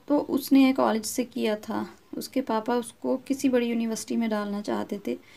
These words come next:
लेकिन क्योंकि यूनिवर्सिटी दूर थी और पापा को ये डर था कहीं उनका कोई दुश्मन उसके ज़रिए उनको ब्लैकमेल ना करने लगे, इसलिए उन्होंने अलीशा को अपने आसपास की यूनिवर्सिटी में ही डाल दिया था।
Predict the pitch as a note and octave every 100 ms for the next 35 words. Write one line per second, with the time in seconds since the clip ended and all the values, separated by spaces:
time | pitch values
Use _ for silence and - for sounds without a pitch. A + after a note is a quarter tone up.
0 | - - B3 C4 D4 C#4 C#4+ C#4 D4 C4+
1 | B3 A#3+ - C4 A#3 A3+ A3+ - A3 G#3+
2 | - A3+ A#3 A3+ A#3+ A#3+ B3+ A#3 A3 A#3
3 | A#3 A3+ A3 - - - - A#3 C#4 C4
4 | B3+ B3 C4 B3 B3 C4+ C4 B3 - B3+
5 | A#3+ A3 A3+ A#3+ A#3 - - - C4 C#4
6 | A#3+ B3 A#3 A#3 A#3+ A#3+ A#3 A3+ A#3 A3+
7 | G#3+ G#3 G3 G3 A3 - _ _ _ -
8 | - - A3+ A3+ A#3+ C4+ - A3+ A3+ A3
9 | A3 A#3 A3+ A3+ A3 B3 C4+ - - -
10 | - C#4 C4+ B3 B3 A#3+ A#3 - B3 A#3+
11 | A3+ A3+ C4 A#3 A3 A#3 G#3+ G#3 G3+ G3+
12 | F#3+ G#3+